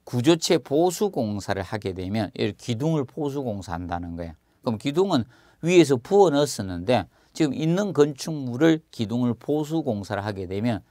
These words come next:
콘크리트 부어 넣을 데가 없겠죠. 그러면 프리팩트 콘크리트 미리 그 부집 내부에다가 굵은 골재 자갈을 미리 채워 넣습니다. 그러면, 어, 이제 나머지는 그 부집 다 해놓고 이제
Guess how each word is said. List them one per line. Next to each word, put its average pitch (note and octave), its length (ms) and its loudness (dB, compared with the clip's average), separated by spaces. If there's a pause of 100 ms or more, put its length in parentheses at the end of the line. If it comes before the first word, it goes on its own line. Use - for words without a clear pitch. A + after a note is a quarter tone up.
(140)
콘크리트 D3+ 380 -4
부어 E3 240 -2
넣을 C3+ 180 -2
데가 G2 260 -2
없겠죠. A2 400 -4 (200)
그러면 D3 260 0 (300)
프리팩트 F3+ 640 2
콘크리트 A#2+ 500 -2
미리 B2 500 2 (360)
그 C3+ 140 4 (140)
부집 E3 320 -2
내부에다가 G#2+ 1120 -2 (640)
굵은 E3 520 0
골재 A2 340 0
자갈을 A2 520 -4
미리 A2+ 300 -2
채워 D3 420 -6
넣습니다. G2 600 -6 (140)
그러면, D#3 460 -2 (460)
어, A#2+ 120 4
이제 C3 320 6 (760)
나머지는 D#3 540 6
그 A#2+ 120 2
부집 A2+ 280 -2
다 G#2 100 4
해놓고 G#2+ 400 4
이제 G#2 260 2